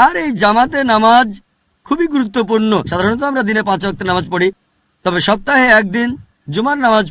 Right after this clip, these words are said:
পড়ি, সেখানে অনেক মানুষ হয়, এটা সাপ্তাহিক ঈদের মতো। সেই জামাতে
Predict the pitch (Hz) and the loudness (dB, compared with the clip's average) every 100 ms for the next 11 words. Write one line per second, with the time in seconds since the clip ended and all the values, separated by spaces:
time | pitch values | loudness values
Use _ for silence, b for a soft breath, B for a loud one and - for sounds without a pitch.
0 | 175 208 226 220 - _ - - 196 202 | 0 2 2 -2 -10 _ -6 -2 0 0
1 | 254 320 494 311 247 233 - 202 202 160 | 0 0 -4 0 0 0 2 4 4 0
2 | - _ _ _ _ _ _ - - 175 | -6 _ _ _ _ _ _ -20 -12 -6
3 | 185 202 202 208 202 220 202 202 190 202 | -2 -2 2 0 0 -2 0 2 2 2
4 | 165 98 _ _ _ - 226 190 208 269 | -2 -4 _ _ _ 0 2 2 2 0
5 | - | -4